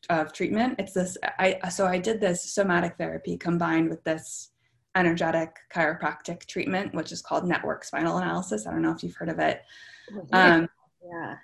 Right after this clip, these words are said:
Speaker 1: Yeah, it's really cool. It's, like, this, like, form of chiropractic care where they don't even crack your bones. They just, like, kinda guide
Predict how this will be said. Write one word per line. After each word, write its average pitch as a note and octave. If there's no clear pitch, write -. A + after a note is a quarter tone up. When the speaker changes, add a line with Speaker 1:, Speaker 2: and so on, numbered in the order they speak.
Speaker 1:
Yeah, G#3
it's F#3+
really G#3
cool. B3
It's, G#3+
like, F#3+
this, G3+
like, F#3
form F#3+
of F3+
chiropractic F3
care F#3+
where E3
they E3+
don't E3
even D#3+
crack D#3+
your E3+
bones. E3+
They E3+
just, F3
like, -
kinda D#3
guide E3